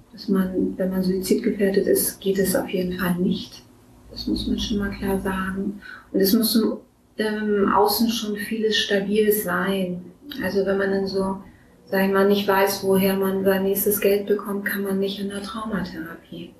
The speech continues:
Also es muss finanzielle Absicherung da sein. Genauso ist es, ne, wenn man so instabile Beziehungen hat, die sind nicht förderlich, dass man da nochmal genauer guckt.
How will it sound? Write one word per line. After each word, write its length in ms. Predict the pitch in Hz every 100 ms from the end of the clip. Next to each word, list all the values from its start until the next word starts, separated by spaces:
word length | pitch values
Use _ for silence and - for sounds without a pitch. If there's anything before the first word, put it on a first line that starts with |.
| -
Also 180 | 185 190
es 140 | 180
muss 160 | 190 190
finanzielle 600 | 202 196 196 208 214 202
Absicherung 840 | 165 - - 185 170 180 170 170 170
da 240 | 170 165
sein. 360 | 170 170 175 175 - _ _ _ _ _
Genauso 500 | 196 180 180 202 208
ist 240 | 196 196 202
es, 260 | 208 -
ne, 280 | 190 196 254
wenn 180 | 214 202
man 320 | 196 196 -
so 300 | - 202 185 - -
instabile 540 | 226 226 233 220 214
Beziehungen 640 | 208 214 - 220 220 190 165
hat, 100 | 165 -
die 60 |
sind 220 | 175 202 202
nicht 220 | 196 -
förderlich, 760 | 202 208 214 208 220 - - _ _ _ _ _ _ _
dass 160 | 196 202
man 180 | 196 185
da 200 | 185 208
nochmal 400 | 208 185 175 175
genauer 520 | 160 165 160 170 - -
guckt. 260 | - -